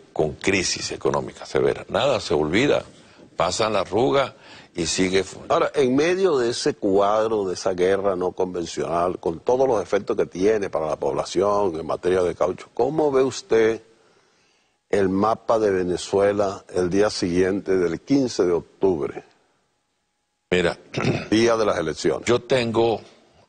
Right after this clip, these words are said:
Speaker 1: en mi corazón ahí cosas que, que yo presagio que va a ser muy buena.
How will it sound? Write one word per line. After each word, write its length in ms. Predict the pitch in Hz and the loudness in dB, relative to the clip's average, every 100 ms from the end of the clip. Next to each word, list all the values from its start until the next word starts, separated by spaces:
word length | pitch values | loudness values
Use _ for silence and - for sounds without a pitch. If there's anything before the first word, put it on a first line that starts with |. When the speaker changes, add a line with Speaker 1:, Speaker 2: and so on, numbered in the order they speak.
| _ | _
Speaker 1:
en 300 | 78 73 73 | -6 -4 -4
mi 120 | 73 | -4
corazón 720 | 71 71 67 65 85 98 98 | -2 -2 0 -2 0 0 0
ahí 440 | 76 76 82 80 69 - - _ _ _ _ _ _ | 0 0 -2 -6 -10 -18 -20 _ _ _ _ _ _
cosas 380 | - 87 104 87 | -2 -2 -2 -6
que, 420 | - 78 - - - _ _ _ - | -2 -2 -2 -6 -20 _ _ _ -4
que 160 | 80 | 0
yo 140 | 76 82 | 2 0
presagio 520 | - - 71 73 78 | 0 0 -2 -2 -4
que 80 | 62 | -2
va 120 | 57 | -2
a 40 | |
ser 160 | - 69 | -2 -4
muy 160 | - - | -4 -10
buena. 240 | - - | -14 -18